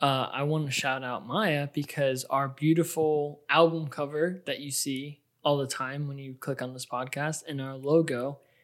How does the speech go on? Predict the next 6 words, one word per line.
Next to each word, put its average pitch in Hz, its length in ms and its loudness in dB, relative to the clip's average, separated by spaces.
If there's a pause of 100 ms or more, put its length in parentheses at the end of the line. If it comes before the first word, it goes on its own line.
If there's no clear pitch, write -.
(160)
was 139 220 4
made 139 420 -4
by 135 540 -2 (440)
yours 143 220 4
truly, 135 520 -4
Maya, 135 420 -2